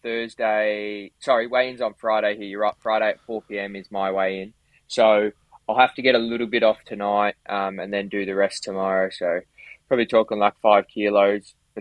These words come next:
in the next sort of thirty-six hours, which, uh, is about normal for me. About normal.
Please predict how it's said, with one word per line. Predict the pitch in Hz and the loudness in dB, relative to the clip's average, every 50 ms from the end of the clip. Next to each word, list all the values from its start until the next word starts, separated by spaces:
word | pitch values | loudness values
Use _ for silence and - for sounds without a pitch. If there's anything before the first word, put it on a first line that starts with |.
| - _ _ | -18 _ _
in | - 104 | -12 -8
the | 101 101 | -4 -2
next | 101 101 95 - - - | -2 -4 -4 -6 -10 -6
sort | - 104 98 98 | -4 -2 0 0
of | 98 95 98 - _ _ _ _ _ | 0 -2 -2 -8 _ _ _ _ _
thirty-six | - 107 101 98 - - - 92 - - | -4 -2 -2 -4 -6 -10 -12 -8 -2 2
hours, | 101 101 101 101 98 98 104 113 - _ _ | 4 6 6 6 6 4 2 -2 -6 _ _
which, | - 107 107 - - - | -10 -10 -10 -4 2 4
uh, | 110 104 101 101 98 98 98 - _ _ _ _ _ _ _ _ _ _ | 6 8 8 8 6 6 4 0 _ _ _ _ _ _ _ _ _ _
is | - 151 | -8 -6
about | 165 160 175 170 143 - | -2 2 4 4 4 4
normal | - 92 92 92 92 95 95 - - | 0 -4 -4 -4 -4 -6 -8 -10 -10
for | - | -10
me. | 92 92 92 92 92 - _ _ _ - | -8 -6 -6 -6 -8 -12 _ _ _ -16
About | 104 - 98 92 - | -8 -4 -4 -4 -4
normal. | - 67 76 85 87 87 92 | -6 -8 -10 -8 -8 -8 -10